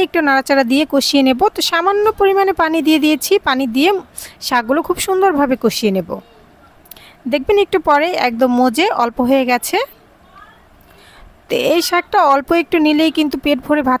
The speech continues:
খাওয়া যায়, খেতে কিন্তু অসম্ভব মজা। তো শাকগুলো আমি খুব ভালো করে, খুব ভালো করে কষিয়ে নিচ্ছি। ডাঁটা,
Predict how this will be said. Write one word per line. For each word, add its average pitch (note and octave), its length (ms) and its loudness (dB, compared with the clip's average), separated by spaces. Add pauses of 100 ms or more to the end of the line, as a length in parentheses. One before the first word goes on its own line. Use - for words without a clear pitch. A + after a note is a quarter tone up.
খাওয়া B3+ 200 0
যায়, C#4+ 240 0
খেতে C4 300 -2
কিন্তু C4+ 180 -2 (180)
অসম্ভব B3+ 420 0 (100)
মজা। A#3 240 0 (680)
তো A#3+ 100 4 (280)
শাকগুলো C4+ 360 0
আমি F4+ 180 -4
খুব F4+ 120 0 (140)
ভালো D4+ 240 2 (140)
করে, D#4+ 120 0 (100)
খুব D4 100 -2 (100)
ভালো D#4 220 0
করে F4 200 0
কষিয়ে D#4+ 320 0
নিচ্ছি। - 220 -4 (120)
ডাঁটা, B3+ 200 0